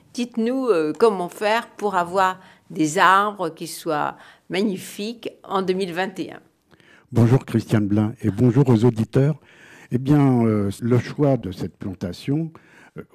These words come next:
Speaker 2: repose sur une réflexion, euh, assez importante. Euh, il faut d'abord, euh, choisir l'emplacement parce que ces arbres, qu'on le, si on parle des arbres qu'on va planter, vont être là pour de nombreuses années, parfois même des siècles,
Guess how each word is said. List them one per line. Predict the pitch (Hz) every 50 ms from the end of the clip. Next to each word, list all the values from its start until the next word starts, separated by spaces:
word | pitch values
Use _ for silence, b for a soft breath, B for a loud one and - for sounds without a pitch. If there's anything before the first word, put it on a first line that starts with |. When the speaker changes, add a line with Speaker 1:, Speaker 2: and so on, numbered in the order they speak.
| - -
Speaker 2:
repose | 127 120 117 - - 160 165 160 139 123 117 107 - _ - - _ _
sur | - - - 127 120
une | 120 120
réflexion, | 110 123 135 135 - 127 110 - - - 135 135 135 135 -
euh, | 117 107 101 92 87 78 78 - -
assez | - 117 - -
importante. | 139 120 - - 95 - - - 87 82 _ - - - _ B B B B B B B B B B
Euh, | 120 104 104 104 104 110
il | - 117
faut | 107 - - 143 143 127 113 101 87 b b b b b b b b _ _ _ -
d'abord, | - 117 123 113 117 147 156 151 123 - -
euh, | 123 - -
choisir | 107 - - - 151 151 139 117 135 127 113
l'emplacement | 117 113 131 147 - - 131 120 113 - - 120 123 131 139
parce | - - 101 - -
que | - 120
ces | 107 - - 113 101 113
arbres, | 123 123 110 104 98
qu'on | - - 98 98
le, | 101 98 95 90 87 87 76 71 73 - - _
si | - - -
on | 101 87
parle | - - 101 92
des | 85 92 92 90 120
arbres | 135 117 98 82 - - b b b b b
qu'on | b -
va | 98 90 98 92
planter, | - - 95 90 90 - - 156
vont | 151 127 110 104
être | 101 - - -
là | 143 139
pour | - - - - - 98 92 _ - - - 120 _ _ _ _ _ -
de | 104
nombreuses | 101 104 107 117 120 117 120 127 113 101 98
années, | 98 90 95 107 127 151
parfois | - - - 95 - - - 107 98
même | 95 101 107 104 95
des | 87 98 87
siècles, | - - - 131 131 - - -